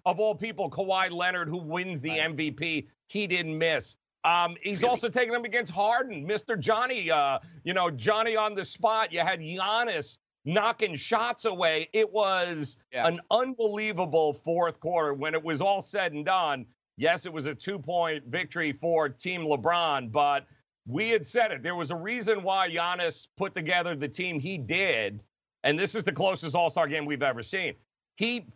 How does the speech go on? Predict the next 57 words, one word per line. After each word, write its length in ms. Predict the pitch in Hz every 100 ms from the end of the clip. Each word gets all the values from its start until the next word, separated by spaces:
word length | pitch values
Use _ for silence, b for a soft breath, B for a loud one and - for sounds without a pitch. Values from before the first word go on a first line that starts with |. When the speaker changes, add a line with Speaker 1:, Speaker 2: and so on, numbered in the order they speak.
| -
Speaker 1:
he 200 | 220 302
filled 380 | - 254 254 202
his 220 | 233 160
team 240 | 233 220
with 100 | 185
a 40 | 156
bunch 240 | 175 170
of 80 | 151
ballers. 380 | 156 156 131 - _ -
That 240 | 147 185
is 140 | 185 147
exactly 540 | 135 139 175 208 214
Speaker 2:
Yeah. 80 | 180
Speaker 1:
what 140 | 175 175
he 60 |
did. 180 | 151 127
Dudes 280 | 185 226 175
that 140 | 196
were 80 | 190
going 280 | 175 185 180
out 240 | 170 170 -
there, 240 | 165 160
were 160 | 143 143
laying 300 | 160 175 180
it 80 |
on 180 | 170 165
the 80 | 151
line, 480 | 147 147 147 143 135 b b _ -
and 160 | 147
that's 240 | 202 262 -
what 140 | 196
they 160 | 165 139
did. 300 | 202 196 104
From 300 | 170 156 151 156
Embiid, 600 | 147 127 113 220 254 254 -
I 80 | 208
actually 340 | 320 - 226
saw 200 | - 220
defense, 760 | 165 117 240 233 175 123 - - _ _ _ 165
and 120 | 185
I, 140 | 185
like, 240 | 190 190 202
I 100 | 202
could 240 | 233 240
not 220 | 233 226
believe 280 | 220 233 254
what 120 | 226
I 120 | 208 196
was 180 | 185
seeing. 320 | - 240 254 165
They 120 | 160
had 300 | 175 160 127
call, 400 | - 240 240 b b
they 140 | 214 220
had 160 | 214 -
three 460 | 214 247 277 277
calls 720 | - 208 208 160 123 123 -